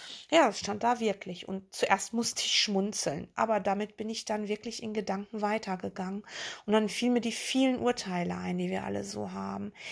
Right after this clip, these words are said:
Teilweise haben wir dieselben Urteile und teilweise ganz andere.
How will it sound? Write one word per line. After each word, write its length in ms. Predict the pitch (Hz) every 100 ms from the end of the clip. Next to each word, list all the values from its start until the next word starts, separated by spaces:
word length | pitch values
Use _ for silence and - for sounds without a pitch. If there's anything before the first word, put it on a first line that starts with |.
| - -
Teilweise 580 | - 220 302 320 294 247
haben 140 | 247
wir 80 | 226
dieselben 580 | 214 196 180 180 180 185
Urteile 480 | 175 196 - 190 196
und 120 | 196
teilweise 520 | - 202 214 202 202
ganz 320 | 196 196 196
andere. 540 | - 190 185 175 175